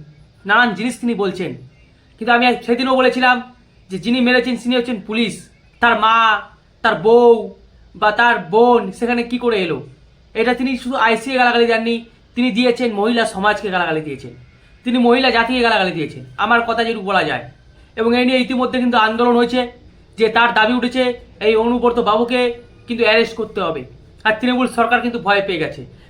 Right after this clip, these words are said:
কারণ একদিকে দেখতে পাচ্ছেন আপনারা রাজ্যে শিক্ষকদের অর্ধনগ্ন মিছিল, যেটাকে আটকাতে পুলিশের মরিয়া ভূমিকা। পুলিশের কি, কি সেই মরিয়া ভূমিকা যে পুলিশ মানে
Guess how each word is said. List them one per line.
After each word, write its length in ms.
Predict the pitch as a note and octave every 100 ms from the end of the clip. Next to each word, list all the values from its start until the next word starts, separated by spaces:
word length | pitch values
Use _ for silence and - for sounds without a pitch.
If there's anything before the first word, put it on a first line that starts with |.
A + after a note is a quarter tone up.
| -
কারণ 160 | A#3 A#3
একদিকে 400 | B3 B3 B3 B3+ B3+ - - -
দেখতে 220 | A#3 A#3
পাচ্ছেন 280 | B3+ B3 B3+
আপনারা 300 | B3+ A#3 B3
রাজ্যে 380 | A#3 A#3+ A#3 B3+ B3 A#3+ - - - - - -
শিক্ষকদের 680 | - B3+ C#4+ C4 C4 B3+ A#3+ - -
অর্ধনগ্ন 480 | A3 C4+ C4 B3 A#3+
মিছিল, 340 | A#3 A#3+ C4+ B3 - - -
যেটাকে 360 | A#3+ B3 B3
আটকাতে 440 | A3 A3 A#3 B3 B3+
পুলিশের 440 | A#3+ A#3 A#3+ B3 A#3
মরিয়া 300 | A#3 B3 A#3
ভূমিকা। 340 | G#3+ G#3+ E3+ B2 - - - -
পুলিশের 340 | C4+ C#4 C4
কি, 120 | C#4 C#4
কি 180 | A#3+ C#4 C4
সেই 180 | C4+
মরিয়া 340 | C4 A3+ A#3+ A3+
ভূমিকা 360 | F#3 G3 F#3+ C#3 - - - - - -
যে 80 | A3+
পুলিশ 360 | A#3 B3 C#4+ C4 - - _ _ - - - - - -
মানে 200 | A3